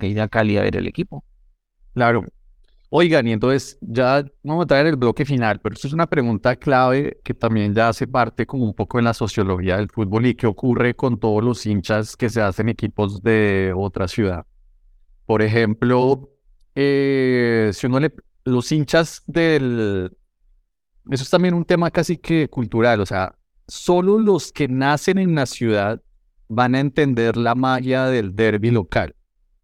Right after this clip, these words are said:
Speaker 2: Y yo creo que eso es algo una ventaja, por decirlo así, que, o no una ventaja, es una realidad que solo los caleños van a entender y dimensionar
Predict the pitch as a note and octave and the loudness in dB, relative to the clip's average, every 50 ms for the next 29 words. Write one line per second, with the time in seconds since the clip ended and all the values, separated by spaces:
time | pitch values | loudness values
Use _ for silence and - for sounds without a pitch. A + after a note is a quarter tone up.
0 | _ _ _ - G#2+ G#2 A#2 A2 - B2 C3 B2+ - D3 - D3 C3+ - C#3+ C3 | _ _ _ -6 -4 -2 -2 0 0 0 0 0 0 0 0 0 0 2 2 2
1 | C3 B2+ B2+ B2+ C3+ C#3 C#3+ A#2+ - _ _ _ _ _ _ _ _ - - B2 | 2 2 0 0 0 -2 -2 -4 -6 _ _ _ _ _ _ _ _ -10 -4 -2
2 | A#2+ C3+ C#3+ D3+ D3+ C3 A2 G#2 - - C3 C#3+ C3+ A#2+ C#3+ C3+ - A#2+ A2 G#2 | 0 2 4 4 4 2 2 0 0 0 2 2 2 2 -2 -2 -2 -2 0 0
3 | G#2 F#2+ - - G2 F#2+ G2 G#2 G#2+ - - A2+ A#2 B2+ - - - - - G2 | 0 0 0 -2 -2 0 0 0 -2 -2 -2 -4 -4 -4 -6 -10 -14 -8 -6 -4
4 | F#2+ F#2 F#2 F#2 F#2 F#2 F2+ F2 F2+ - _ _ _ _ _ _ _ _ - A#2 | -4 -4 -4 -4 -4 -6 -8 -8 -12 -16 _ _ _ _ _ _ _ _ -4 -2
5 | B2 B2+ C3+ C#3+ D3+ F3 G#3 F#3+ D3+ A#2 - E3+ E3 B2+ A#2 G#2+ G#2 - - - | 0 0 2 2 2 2 2 2 0 2 2 2 2 2 0 -2 -4 -6 -10 -8
6 | A#2+ C#3 C#3 D3 D#3+ E3 - D#3+ F3 F3 E3+ D#3 C3 A#2 A2+ G#2+ A2 A2+ B2+ - | -6 -4 -2 0 0 0 0 2 2 4 4 4 2 2 2 0 0 -2 -4 -6
7 | _ _ _ _ _ _ _ - C3 G#2+ - A#2+ B2 C3+ C#3 D#3 D3 - - - | _ _ _ _ _ _ _ -6 -4 -2 0 0 2 2 2 0 0 -2 0 0
8 | C#3+ B2 A2 A2 A2 A2+ A2 A#2+ C3+ D#3 D#3+ - _ _ _ _ _ _ - A2 | 0 2 2 2 2 2 2 0 -2 -4 -6 -8 _ _ _ _ _ _ -2 0
9 | A#2 A#2 A#2 A2+ A2+ A#2 A#2+ B2+ A#2+ - C#3+ B2+ A2+ A2+ G#2 G#2+ G#2+ G#2+ G#2+ G2+ | 2 2 4 2 2 0 0 -2 -2 0 0 2 2 2 2 2 4 4 4 2
10 | A2 B2 C3 D3 C#3 B2+ A#2 G#2 G2 - - A2 G2 F#2+ F#2+ F2+ F#2 F#2 F#2 F2 | 2 2 2 2 2 0 0 0 -2 -4 -2 -2 -2 -2 -2 -4 -4 -6 -6 -8